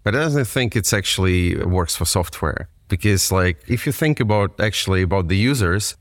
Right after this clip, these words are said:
not about the wow effect, users want their features, like, as soon as they're available. And I think this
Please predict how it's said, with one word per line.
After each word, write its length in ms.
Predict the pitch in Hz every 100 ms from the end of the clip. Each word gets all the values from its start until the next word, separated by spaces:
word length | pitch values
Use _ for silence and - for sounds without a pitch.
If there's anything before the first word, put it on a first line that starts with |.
| _
not 200 | - 104
about 320 | 95 95 92 85
the 100 | 87
wow 240 | 110 110
effect, 600 | 80 - 65 82 - - _ -
users 400 | 120 131 117 -
want 200 | 107 98
their 140 | 92
features, 540 | 87 101 87 85 80 -
like, 260 | 80 80
as 120 | 87 82
soon 180 | 87
as 140 | 80 73
they're 260 | 78 76
available. 500 | 73 71 71 73 - -
And 320 | 76 80 76 76
I 80 | 82
think 480 | - 87 80 - 78
this 240 | 87 95